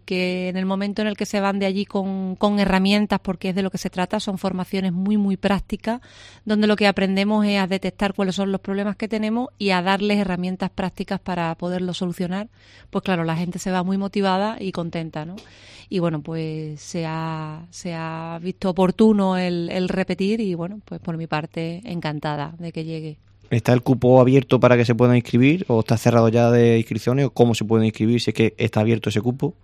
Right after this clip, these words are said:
Speaker 1: Creo que aún está abierto, creo que, que sí, que aún está abierto. Eh, habría que, que contactar con, con Participación Ciudadana y ya ahí inscribirse.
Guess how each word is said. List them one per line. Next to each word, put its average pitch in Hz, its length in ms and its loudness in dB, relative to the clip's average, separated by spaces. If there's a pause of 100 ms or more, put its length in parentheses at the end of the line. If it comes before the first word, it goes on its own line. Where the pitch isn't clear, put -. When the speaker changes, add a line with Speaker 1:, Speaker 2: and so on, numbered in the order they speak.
Speaker 1:
Creo 240 360 6
que 254 140 0
aún 240 960 0
está 233 240 0
abierto, 185 540 0
creo 190 320 -4
que, 185 640 -4
que 185 120 -6
sí, 202 180 -6
que 185 100 -4
aún 185 160 -2
está 190 160 -6
abierto. 185 560 -8
Eh, 185 240 -8
habría 180 380 -6
que, 180 580 -4
que 185 140 -6
contactar 185 640 -4
con, 180 840 -8
con 180 220 -8
Participación 185 640 -4
Ciudadana 190 600 -2
y 190 260 -4
ya 170 500 -8
ahí 175 300 -8
inscribirse. 165 600 -8